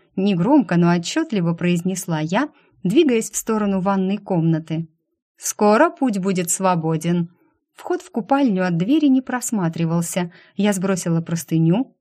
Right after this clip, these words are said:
расстегнула пояс и, подхватив с бортика полотенце, накрыла им голову, скрыв лицо. «О, граф!» протянула я нормальным женским голосом, голосом Басти.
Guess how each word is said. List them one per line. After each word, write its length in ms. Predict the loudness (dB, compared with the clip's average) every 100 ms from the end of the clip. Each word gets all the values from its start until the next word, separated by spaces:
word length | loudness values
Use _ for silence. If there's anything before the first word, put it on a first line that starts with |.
| -2
расстегнула 680 | -2 0 -2 2 4 4
пояс 640 | 2 -2 -2 0 0 -2 -6 _ _ _
и, 80 | -2
подхватив 540 | -2 -2 -2 0 0
с 100 | 0
бортика 500 | 0 0 -2 -4 -4
полотенце, 680 | -2 0 0 -2 -6 -2 4
накрыла 400 | 4 4 2 2
им 260 | 2 0 0
голову, 580 | 0 2 2 0 -2 -6 -10
скрыв 400 | -6 -2 -2 -2
лицо. 580 | -6 -4 -2 0 -2 -6 _ _ _ _ _ _ _ 2
«О, 220 | 6 8
граф!» 560 | 6 2 2 -2 -8 _ _
протянула 460 | -2 -2 0 0 0
я 180 | 2
нормальным 580 | 4 4 4 4 4 4
женским 480 | 0 -2 -4 -2 0
голосом, 600 | 0 0 -2 -2 -4 -4 -4
голосом 540 | 2 2 2 -2 -2 0
Басти. 600 | 0 -2 -4 -4 -4